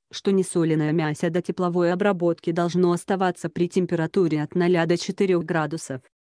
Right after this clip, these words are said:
Посоленное и замаринованное мясо при температуре не выше шесть градусов. Это связано с тем, что мясо – прекрасная среда для роста микроорганизмов,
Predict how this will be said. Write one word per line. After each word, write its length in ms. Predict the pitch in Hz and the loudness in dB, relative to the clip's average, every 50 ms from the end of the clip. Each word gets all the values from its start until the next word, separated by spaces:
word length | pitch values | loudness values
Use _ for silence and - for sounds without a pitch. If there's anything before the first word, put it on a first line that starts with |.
| _ _ | _ _
Посоленное 640 | - 175 175 - 180 165 160 160 160 165 160 165 175 | -6 -6 -2 0 0 0 2 2 0 0 2 2 2
и 40 | 180 | 2
замаринованное 800 | 185 185 180 185 180 175 180 180 180 165 156 170 170 170 160 160 | 2 0 0 0 2 2 2 2 2 2 0 0 0 0 0 2
мясо 320 | 175 170 160 156 - 170 | 2 0 0 0 -2 -4
при 160 | - 202 202 | -2 -2 -2
температуре 640 | 190 - 185 175 - 170 165 160 - - 233 220 214 | 0 0 -2 0 0 -2 -2 -2 -2 -2 -2 0 2
не 120 | 220 226 | 0 0
выше 300 | 202 170 156 151 - - | 0 0 -2 -2 -2 -4
шесть 320 | 160 - - 254 262 - - | -6 -2 -2 -2 -4 -4 -6
градусов. 680 | 175 170 160 151 147 135 143 135 - - - 135 131 _ _ _ _ _ _ _ _ - | -6 -4 -4 -4 -4 -6 -6 -8 -8 -10 -12 -12 -12 _ _ _ _ _ _ _ _ -2
Это 240 | 185 196 185 - 185 | -2 0 0 0 -4
связано 500 | - - 185 175 170 160 160 165 160 160 | -4 -2 -2 -2 0 0 -2 -2 -2 -2
с 80 | - | -4
тем, 360 | - - 190 165 143 147 156 _ _ _ _ | -4 -2 -2 -2 -2 -4 -8 _ _ _ _
что 240 | - - - - 196 | -20 -12 -4 -2 0
мясо – 320 | 190 175 165 160 - 175 | 2 2 0 0 -2 -4
прекрасная 640 | 160 - 170 - - 143 139 143 - - 170 160 151 | -4 -4 -6 -4 -4 -4 -4 -4 -4 -4 -4 -4 -2
среда 380 | - 202 180 175 156 156 147 147 | -4 -4 -4 -2 -2 -2 -2 -2
для 240 | 165 175 185 180 | 0 0 0 2
роста 260 | 180 185 175 - - 175 | 0 0 -2 -4 -4 -2
микроорганизмов, 1000 | 175 175 165 - 160 156 151 156 151 165 160 165 160 147 135 - 143 131 135 | -2 -2 -2 -2 -4 -2 -2 -2 -2 -2 0 0 0 0 -2 -4 -8 -8 -8